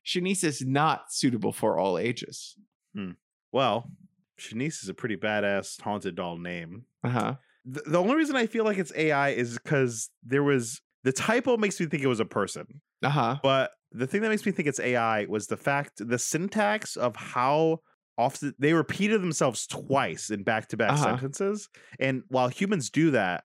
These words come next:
Speaker 2: I feel like that's something I've often seen in A I generated things, 'cause it said the haunted,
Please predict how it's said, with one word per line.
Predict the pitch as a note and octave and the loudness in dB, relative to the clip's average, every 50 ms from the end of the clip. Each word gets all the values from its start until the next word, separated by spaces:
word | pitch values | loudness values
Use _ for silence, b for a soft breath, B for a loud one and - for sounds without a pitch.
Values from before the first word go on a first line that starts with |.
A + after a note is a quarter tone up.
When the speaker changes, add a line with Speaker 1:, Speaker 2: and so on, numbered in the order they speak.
| _ - | _ -4
Speaker 2:
I | A#2+ | -4
feel | C3 - - F3+ F#3+ G3 | -4 -4 -2 0 2 2
like | G3+ F#3+ D#3+ | 2 2 2
that's | - D3+ - - | 0 -2 0 0
something | D#3+ C#3+ C#3 C3+ B2 | -2 0 0 2 2
I've | A#2 A2 F#2+ - | 0 0 0 0
often | - B2+ C#3 C#3 - C#3+ C3 A2 | 0 0 0 0 0 -4 -6 -6
seen | F#2+ - - B2+ A#2+ A#2 G#2+ | -6 -6 -4 -4 -2 -2 -2
in | G2+ F#2+ - | -2 -2 -2
A | F2 G#2 G#2 | 0 0 2
I | G2 G2+ G2+ | 2 0 0
generated | F#2 G#2 G2 G2 G2+ G2 F#2+ F#2 F2+ F#2 - | -2 -2 -4 -2 -2 -2 -2 -2 -4 -4 -4
things, | - G#2+ F2+ F2 - | -4 -6 -6 -6 -10
'cause | - A#2 G#2 | -8 -6 -6
it | A2+ | -4
said | A2 - C3+ A2+ G#2+ | -4 -4 -2 0 0
the | B2+ | 0
haunted, | A#2+ C#3 D3 E3 F3 - - - | 0 0 -2 -2 -2 -4 -8 -10